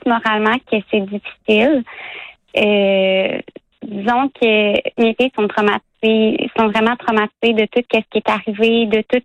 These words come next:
ce que ça a engendré. Donc, euh, c'est ça. Mais sinon, ça va bien. Leur santé vont, va mieux.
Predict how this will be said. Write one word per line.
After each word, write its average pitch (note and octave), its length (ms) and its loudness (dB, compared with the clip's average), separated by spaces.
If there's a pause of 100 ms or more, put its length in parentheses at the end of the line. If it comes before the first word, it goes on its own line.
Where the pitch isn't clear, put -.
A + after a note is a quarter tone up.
ce A3+ 80 0
que G#3+ 240 -4
ça G#3 60 2
a G#3 260 0
engendré. G#3+ 680 0 (500)
Donc, G3+ 360 2 (160)
euh, F#3+ 360 2 (100)
c'est G#3 160 -2
ça. G#3 80 2
Mais A3 280 2
sinon, A#3+ 260 2
ça A#3 80 0
va G#3 140 0
bien. G#3 260 2
Leur A3+ 240 0
santé A3+ 320 0
vont, G3+ 400 0 (140)
va G3 200 2
mieux. G3 280 2